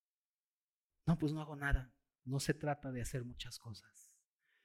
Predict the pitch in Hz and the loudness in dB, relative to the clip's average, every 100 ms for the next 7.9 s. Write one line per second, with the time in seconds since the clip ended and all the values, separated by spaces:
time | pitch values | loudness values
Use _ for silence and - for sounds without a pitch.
0 | _ _ _ 139 147 156 160 151 131 - | _ _ _ 10 10 10 4 2 0 -2
1 | - 127 120 160 160 185 175 165 135 135 | -2 0 2 2 2 0 -2 -2 -2 -4
2 | 139 135 139 139 135 127 127 127 143 135 | -2 0 0 -4 -6 -4 -6 -4 -4 -4
3 | 135 131 - 123 123 123 120 123 131 220 | -4 -6 -6 -6 -4 -4 -2 4 6 6
4 | 277 - - _ _ _ _ _ - 127 | 4 -4 -20 _ _ _ _ _ 4 8
5 | 131 - _ - 131 120 101 - - - | 8 4 _ -4 -2 -2 -4 -2 -4 2
6 | 277 294 262 180 151 175 180 160 143 135 | 4 4 6 6 8 6 6 4 4 4
7 | 127 127 156 170 151 156 202 277 | 0 2 2 2 0 0 0 0